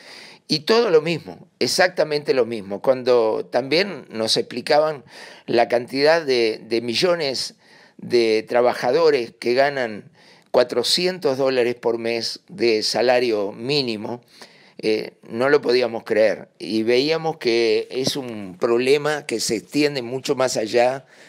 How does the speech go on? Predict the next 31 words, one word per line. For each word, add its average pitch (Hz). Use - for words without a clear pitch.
de, 107
del 113
Uruguay, 131
de 110
nuestras 113
fronteras. 90
La 107
verdad 117
que 123
sí. -
Hoy 165
quería 165
conversar 135
con 156
ustedes 139
de 127
algunas 123
situaciones 131
que 117
me 113
tienen 143
realmente 127
preocupado 123
y 135
molesto. 113
Ustedes 117
se 127
acuerdan 135
que 127
hemos 127
hablado 131